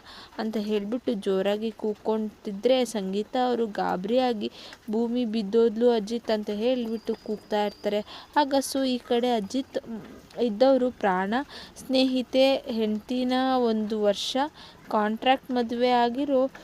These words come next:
ಈ ಭೂಮಿನ ಕಾಪಾಡ್ಕೋತಾರ. ಎಷ್ಟು, ಈ ಭೂಮಿನ ಎಷ್ಟು ಪ್ರಾಣಕ್ಕಿಂತ ಇಷ್ಟಪಡ್ತಾರೆ, ಆ, ಪರ್-, ಪಡ್ತಾ ಇರ್ತಾನೆ. ಅಂದ್ರೆ ತನ್ನ ಪ್ರಾಣನೇ ಒಣ, ಪಣಕ್ಕಿಟ್ಟು, ಆ,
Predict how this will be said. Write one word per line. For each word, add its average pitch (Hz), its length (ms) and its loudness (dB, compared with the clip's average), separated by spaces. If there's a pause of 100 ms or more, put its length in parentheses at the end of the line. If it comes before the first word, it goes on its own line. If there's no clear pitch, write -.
(180)
ಈ 254 120 0
ಭೂಮಿನ 214 540 0
ಕಾಪಾಡ್ಕೋತಾರ. 226 880 0 (480)
ಎಷ್ಟು, 262 640 0
ಈ 247 160 0
ಭೂಮಿನ 220 420 -2
ಎಷ್ಟು 214 360 -2
ಪ್ರಾಣಕ್ಕಿಂತ 226 640 -4
ಇಷ್ಟಪಡ್ತಾರೆ, 226 920 -2
ಆ, - 300 -2
ಪರ್-, 214 540 -4
ಪಡ್ತಾ 226 280 0
ಇರ್ತಾನೆ. 220 500 0
ಅಂದ್ರೆ 220 500 -4
ತನ್ನ 214 240 -4 (140)
ಪ್ರಾಣನೇ 220 500 -2
ಒಣ, 214 280 0 (720)
ಪಣಕ್ಕಿಟ್ಟು, 247 840 2
ಆ, 202 480 6